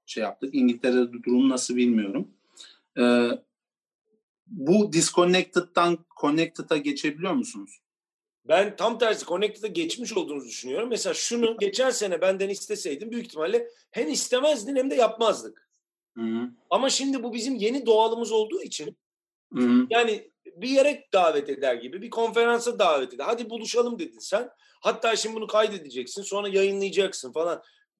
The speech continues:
Speaker 1: Evet.
Speaker 2: Bir sene evvel, bak bütün bu, e, malzeme elimizdeydi.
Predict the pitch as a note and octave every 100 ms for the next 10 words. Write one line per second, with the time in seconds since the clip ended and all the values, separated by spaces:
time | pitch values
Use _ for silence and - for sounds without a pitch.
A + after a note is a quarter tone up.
0 | - - B3 - C#4+ A#3 F#3 D#3+ - F3+
1 | - - - D#4+ D#4+ A#3 F3+ - _ -
2 | D#3+ C#3+ C3+ C#3 - _ - F3 F#3+ F#3+
3 | A#3 C4 A3+ G#3+ F#3 A3 E3 A#2+ F#2+